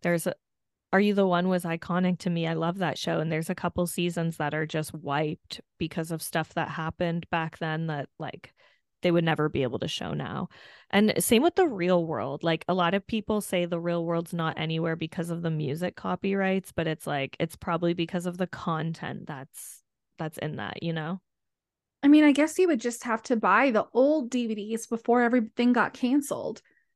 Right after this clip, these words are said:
Speaker 1: Yeah.
Speaker 2: You know, anything in the new D V Ds has probably already been removed.
Speaker 1: Yeah,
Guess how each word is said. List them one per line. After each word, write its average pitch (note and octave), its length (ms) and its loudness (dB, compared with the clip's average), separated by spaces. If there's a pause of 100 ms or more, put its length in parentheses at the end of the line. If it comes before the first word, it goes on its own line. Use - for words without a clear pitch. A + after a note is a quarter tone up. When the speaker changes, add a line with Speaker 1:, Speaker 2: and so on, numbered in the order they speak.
(140)
Speaker 1:
Yeah. F3 240 -6
Speaker 2:
You C4 80 4
know, G#3+ 120 4
anything C#4+ 420 6
in B3 80 4
the A3+ 80 4
new B3+ 180 4
D B3 160 -2
V A3+ 120 -4
Ds A3 220 -6
has A3+ 120 -6
probably A3+ 460 0
already A3 200 2
been A3 240 0
removed. G#3+ 680 -2 (500)
Speaker 1:
Yeah, F#3 300 -2